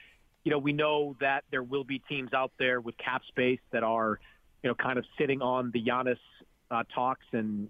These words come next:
and where that goes, uh, moving forward. So you wanna lock him down, but the question is gonna be, what's the number? And, and that's kind of the great unknown in all this. It's not going to be the supermax. It may not even be a max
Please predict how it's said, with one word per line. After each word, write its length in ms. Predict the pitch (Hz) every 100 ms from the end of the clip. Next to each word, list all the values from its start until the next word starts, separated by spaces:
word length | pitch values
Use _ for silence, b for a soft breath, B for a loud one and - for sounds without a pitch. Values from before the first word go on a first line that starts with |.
| -
and 120 | 113 107
where 200 | 123 120
that 220 | 123 -
goes, 340 | 123 120 123 - - b b b _ _
uh, 160 | 120 117
moving 260 | 123 123 113 -
forward. 460 | 123 123 135 131 - -
So 60 | 147
you 120 | 139
wanna 240 | 143 170 147
lock 320 | 139 135 -
him 140 | 127
down, 340 | 117 147 139 123
but 120 | -
the 60 | -
question 360 | 180 175 165
is 120 | 165
gonna 180 | 147 143
be, 180 | 120 135
what's 240 | 123 143 -
the 60 |
number? 340 | 123 139 123 71 -
And, 160 | 120 131
and 100 | 143
that's 180 | 170 - -
kind 120 | 160
of 60 | 127
the 60 |
great 240 | 117 139 127
unknown 560 | 120 131 127 117 104 - 127
in 100 | 131
all 180 | 131
this. 160 | 120 90 -
It's 220 | 139 151
not 280 | 156 160 -
going 180 | 135
to 60 | 117
be 360 | 107 120 113 101 - b b b _ _
the 120 | 127 - -
supermax. 460 | 165 120 107 85 - - -
It 200 | 127 117 - -
may 220 | 131 143
not 220 | 143 139
even 220 | 135 120 113
be 500 | 123 123 120 117 - _ _ -
a 60 |
max 360 | 120 131 143